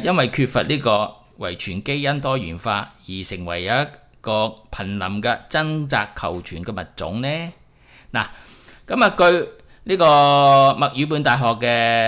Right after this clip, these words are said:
呃，Sparks 嘅教授就話啦，佢話要達到遺傳基因多樣化呢，好簡-，好簡單嘅啫，可以呢，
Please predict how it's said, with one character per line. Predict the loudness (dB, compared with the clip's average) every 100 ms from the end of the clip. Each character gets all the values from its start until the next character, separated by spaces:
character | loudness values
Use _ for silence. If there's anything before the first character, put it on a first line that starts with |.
| 0 -2 -4
呃， | -6 -6 -6 -14 -14 _
Sparks | -18 -8 0 2 0 -6
嘅 | -6 -6
教 | -2 -4
授 | -4 -8 -10
就 | -8
話 | -6 -4
啦， | -4 -8 -12 -8
佢 | -2
話 | 0 -2 -6 -20 _
要 | -2
達 | 0 0
到 | 0
遺 | 0 0 -2
傳 | -6 -6 -4
基 | -2 0
因 | 0 0
多 | -2 -2
樣 | 0 -2 -2
化 | -2
呢， | 0 -2 -2 -4 -12
好 | -10 -6
簡-， | -4 -2 -2 -4
好 | -6
簡 | -2 -2
單 | 0 0 0
嘅 |
啫， | 0 2 2 0
可 | -2 -4 -2
以 | -2
呢， | 0 2 0